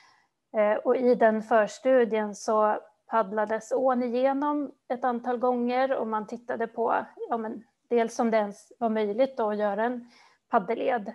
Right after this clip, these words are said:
men också, eh, vart det kunde vara lämpligt att ha rastplatser och, och hur man skulle kunna ta sig förbi,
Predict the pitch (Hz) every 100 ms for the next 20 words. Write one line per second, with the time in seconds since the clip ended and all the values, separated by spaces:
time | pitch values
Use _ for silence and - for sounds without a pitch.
0 | _ 240 233 220 220 - 233 220 214 220
1 | _ _ _ _ _ - 220 214 214 254
2 | 247 247 247 254 247 254 254 233 240 240
3 | 240 240 240 240 240 - - 220 208 -
4 | - 233 226 220 214 214 220 - - 240
5 | - 247 233 233 226 214 202 - - 220
6 | 214 214 214 208 214 214 208 214 196 214
7 | 196 247 226